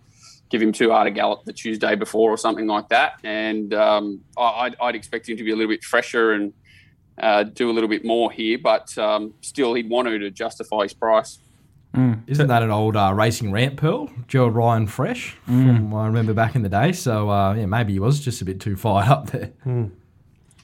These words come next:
Speaker 1: Absolutely. And then, yeah, so, like, to go again, second up's not never easy, but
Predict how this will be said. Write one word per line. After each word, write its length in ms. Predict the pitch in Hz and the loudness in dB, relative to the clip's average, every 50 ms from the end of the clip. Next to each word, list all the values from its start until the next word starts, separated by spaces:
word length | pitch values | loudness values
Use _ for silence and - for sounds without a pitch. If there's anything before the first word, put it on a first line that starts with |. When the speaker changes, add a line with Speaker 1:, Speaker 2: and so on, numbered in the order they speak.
| _ _ _ _ _ - | _ _ _ _ _ -2
Speaker 1:
Absolutely. 640 | - 147 147 - - - 123 117 123 127 113 113 117 | 2 2 2 2 0 -2 2 4 4 4 4 4 4
And 120 | 120 127 | 4 4
then, 240 | 131 131 127 123 - | 4 2 0 0 -2
yeah, 200 | - 131 127 110 | -2 -2 -2 -2
so, 200 | 107 - - 120 | -2 -4 -4 0
like, 160 | 117 113 113 | 0 0 0
to 80 | - 131 | -2 -2
go 220 | 113 113 127 117 | 2 2 2 2
again, 320 | 110 110 107 117 117 117 117 | 2 -2 -2 -2 -4 -4 -4
second 320 | - - 113 110 - 113 | -4 -6 -6 -6 -4 -4
up's 240 | 110 110 - - - | -4 -4 -6 -6 -6
not 180 | 127 117 - - | -4 -4 -4 -4
never 320 | 117 113 113 110 107 107 | -4 -4 -4 -2 -2 0
easy, 360 | 113 120 117 113 - - 247 | 0 -2 -2 -4 -4 -4 -4
but 280 | - - 127 113 - | 0 2 0 0 0